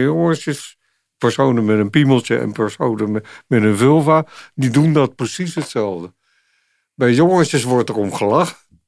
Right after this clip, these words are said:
en bij meisjes wordt gezegd: "Pff, doe niet zo vies."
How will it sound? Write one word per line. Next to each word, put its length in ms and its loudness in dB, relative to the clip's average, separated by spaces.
en 200 -6
bij 120 0
meisjes 440 0
wordt 240 -6
gezegd: 560 -6
"Pff, 300 -12
doe 280 -2
niet 120 -2
zo 100 -2
vies." 400 -10